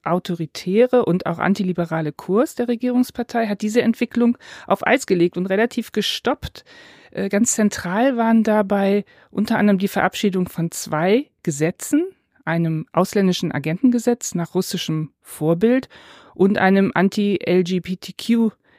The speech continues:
Gesetz. Und auf diese Gesetzesvorlagen oder Vorhaben hatten noch große Teile der Bevölkerung in den letzten Monaten mit lang anhaltenden und großflächigen Protesten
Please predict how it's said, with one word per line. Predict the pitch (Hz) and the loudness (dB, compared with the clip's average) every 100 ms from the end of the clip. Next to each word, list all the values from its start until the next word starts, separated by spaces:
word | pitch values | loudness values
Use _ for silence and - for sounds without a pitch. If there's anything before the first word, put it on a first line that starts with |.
| _ | _
Gesetz. | 143 127 120 - - - | -10 -8 -12 -8 -8 -8
Und | - 143 | -10 -10
auf | 135 | -4
diese | 208 185 170 156 _ _ | -2 2 2 2 _ _
Gesetzesvorlagen | 156 226 - 277 - - 208 214 202 202 | -2 -2 -2 -6 -4 0 4 4 4 2
oder | 160 | -2
Vorhaben | 156 - 233 247 185 175 175 165 | -4 0 2 2 0 0 -2 -4
hatten | 185 - 185 | -4 -2 0
noch | 175 - | -2 -6
große | - 185 240 330 247 | -6 0 2 0 -2
Teile | - 202 202 | -2 0 2
der | 196 | 0
Bevölkerung | 180 - 190 190 175 | -2 -4 -4 -2 -2
in | 175 | -2
den | 185 | -2
letzten | 180 - - 180 - - - - | -2 -4 -6 -6 -8 -20 -20 -2
Monaten | 185 220 208 190 185 175 | 4 6 6 2 0 -2
mit | 175 - | -2 -4
lang | 170 175 208 285 | 0 2 2 2
anhaltenden | - 196 180 190 185 170 170 | 0 0 0 0 -2 -4 -4
und | 160 | -6
großflächigen | - 180 262 - 202 202 180 196 | 0 2 2 2 -2 -2 -2 -2
Protesten | 165 - 165 196 190 - 180 170 | -4 -6 -4 -4 -4 -6 -4 -4